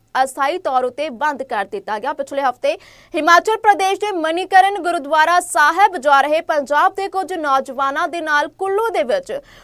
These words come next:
ਕੁਝ ਹਿਮਾਚਲੀ ਲੋਕਾਂ ਦਾ ਝਗੜਾ ਹੋ ਗਿਆ ਸੀ, ਜਿਸ ਦੀਆਂ ਵੀਡੀਓ ਸੋਸ਼ਲ ਮੀਡੀਆ ਉੱਤੇ ਰੱਜ ਕੇ ਵਾਇਰਲ ਹੋਈਆਂ। ਇਸ ਦੌਰਾਨ ਅਮਨ ਸੂਦ ਨਾਂ ਦੇ ਇੱਕ ਸਥਾਨਕ ਕਾਰਕੁਨ ਨੇ ਇਹਨਾਂ ਨੌਜਵਾਨਾਂ ਉੱਤੇ ਹੁੱਲੜਬਾਜ਼ੀ ਕਰਨ ਦਾ ਵੀ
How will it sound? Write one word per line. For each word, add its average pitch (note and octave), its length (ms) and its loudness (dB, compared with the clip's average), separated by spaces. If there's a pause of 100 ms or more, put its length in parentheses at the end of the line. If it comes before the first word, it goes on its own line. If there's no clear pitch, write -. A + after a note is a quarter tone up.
(100)
ਕੁਝ G#4 200 2
ਹਿਮਾਚਲੀ F4+ 680 2
ਲੋਕਾਂ C#4+ 540 0
ਦਾ F4 160 4
ਝਗੜਾ C#4 440 0
ਹੋ B3+ 200 -4
ਗਿਆ C#4+ 200 2
ਸੀ, E4 180 -6
ਜਿਸ C4+ 220 -2
ਦੀਆਂ C#4+ 260 -6
ਵੀਡੀਓ C4 340 -8
ਸੋਸ਼ਲ D4+ 360 -8
ਮੀਡੀਆ C4 320 -6
ਉੱਤੇ C#4+ 260 -4
ਰੱਜ C4 300 -4
ਕੇ F#4+ 180 -6
ਵਾਇਰਲ G#3+ 320 -2
ਹੋਈਆਂ। G3 340 -14 (520)
ਇਸ F#4+ 220 4 (120)
ਦੌਰਾਨ G4+ 460 6
ਅਮਨ F4+ 180 0
ਸੂਦ G4+ 500 -2
ਨਾਂ C#4 280 0
ਦੇ C#4 140 2
ਇੱਕ D#4 380 -6
ਸਥਾਨਕ D4+ 480 -6
ਕਾਰਕੁਨ D4 560 -2
ਨੇ F4+ 180 -4
ਇਹਨਾਂ C#4+ 300 -4
ਨੌਜਵਾਨਾਂ B3+ 680 -4
ਉੱਤੇ C#4+ 260 -4
ਹੁੱਲੜਬਾਜ਼ੀ D#4+ 720 0
ਕਰਨ B3 320 -6
ਦਾ A#3+ 140 0
ਵੀ B3 140 -8